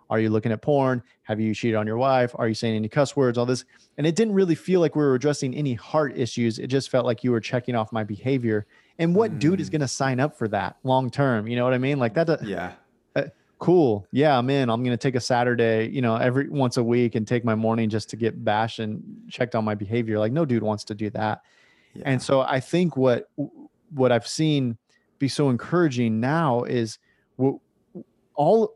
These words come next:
Speaker 1: all guys are dealing with their thing, whether it's a pornography addiction, it's lust, it's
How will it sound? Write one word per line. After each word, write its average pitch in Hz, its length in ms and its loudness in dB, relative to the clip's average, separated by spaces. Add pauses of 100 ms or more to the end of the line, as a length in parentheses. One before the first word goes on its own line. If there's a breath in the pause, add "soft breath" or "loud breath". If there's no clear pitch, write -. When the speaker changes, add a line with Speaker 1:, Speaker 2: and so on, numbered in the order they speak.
Speaker 1:
all 196 220 4
guys 170 340 2
are 143 80 2
dealing 127 540 0
with 120 200 -6
their 120 160 2
thing, 110 380 -2
whether 117 200 0
it's 117 220 -2
a 143 100 -6
pornography 143 760 0
addiction, 123 680 -2 (380 loud breath)
it's - 160 -6
lust, 131 540 2
it's - 160 -8